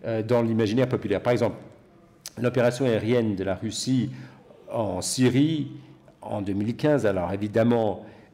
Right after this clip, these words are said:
euh, pris de court l'administration du président O-, Barack Obama, et en lui, lui donnant l'air faible et indécise, mais enfin, n'a rien fait, n-, n-, n'était, ne se comparait aucunement à l'effet Crimée.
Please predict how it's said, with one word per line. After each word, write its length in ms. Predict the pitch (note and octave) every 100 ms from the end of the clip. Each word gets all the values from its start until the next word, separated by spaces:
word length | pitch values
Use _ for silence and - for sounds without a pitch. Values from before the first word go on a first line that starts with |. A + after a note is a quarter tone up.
| -
euh, 1000 | A#2+ A2 G#2 G2 F2+ F#2 F#2 - - - - - - _ _
pris 180 | - E3
de 100 | C#3+
court 300 | C3 D#3+ D3
l'administration 760 | A2+ G#2+ A2 - A2 G#2 B2
du 80 | A2
président 400 | F#2+ G#2+ F#2+ F#2+
O-, 720 | F#2 F2+ F#2 F#2 E2 E2+ E2 F#2+
Barack 320 | F#2+ F#2+ G2+ G#2+
Obama, 640 | G2+ A2+ C3 C#3 C3+ A#2
et 100 | F#2 F#2+ -
en 180 | D2
lui, 300 | F2+ F#2 G2 F#2+ - A2
lui 120 | A2
donnant 220 | G#2+ G2+ G2
l'air 280 | G#2 F#2 F#2
faible 380 | - A2+ G#2 G2
et 80 | F2
indécise, 500 | F2 F#2+ - E3 D3+
mais 300 | - - -
enfin, 240 | D#3+ E3
n'a 140 | A#2 F#2+
rien 240 | G#2+ B2+
fait, 280 | C3 D3 C3
n-, 240 | B2 B2
n-, 280 | A#2 A#2 A#2+
n'était, 300 | A#2 B2 A#2 B2 - - - - -
ne 80 | A#2+
se 120 | G#2+
comparait 400 | B2+ C3+ B2 B2 B2+
aucunement 480 | G3 - B2+ C3 D3
à 60 |
l'effet 360 | G2+ G2+ A#2 C#3+
Crimée. 540 | C#3+ - C3 D3+ A#2+